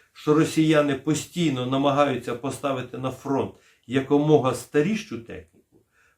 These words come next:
показує, їм немає чим відновлювати сучасну техніку.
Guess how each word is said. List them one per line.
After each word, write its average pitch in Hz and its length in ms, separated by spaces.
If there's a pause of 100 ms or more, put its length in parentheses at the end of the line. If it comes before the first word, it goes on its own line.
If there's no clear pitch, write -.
показує, 117 760
їм 120 500
немає 123 600
чим 131 380
відновлювати 123 880
сучасну 127 680
техніку. - 480